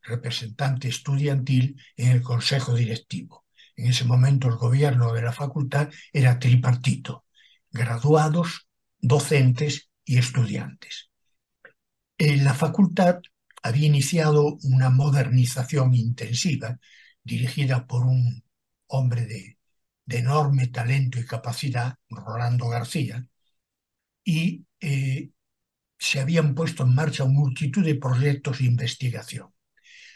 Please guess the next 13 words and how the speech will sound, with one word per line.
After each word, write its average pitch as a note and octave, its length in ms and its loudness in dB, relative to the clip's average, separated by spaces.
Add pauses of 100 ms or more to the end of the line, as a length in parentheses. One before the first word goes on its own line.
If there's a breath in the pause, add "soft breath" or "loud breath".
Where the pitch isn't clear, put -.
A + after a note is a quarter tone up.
(140 loud breath)
hasta E3 340 -2
tal G#3+ 280 2
punto C#3+ 500 2 (240 soft breath)
que C#3 140 0
la C#3+ 160 4
docencia B2 760 0 (440 loud breath)
resultaba D#3+ 720 0
casi E3+ 300 -2
un D3+ 160 4
estorbo C3 720 2 (200 soft breath)
para C3+ 240 2
los B2+ 180 2
investigadores. - 1200 -4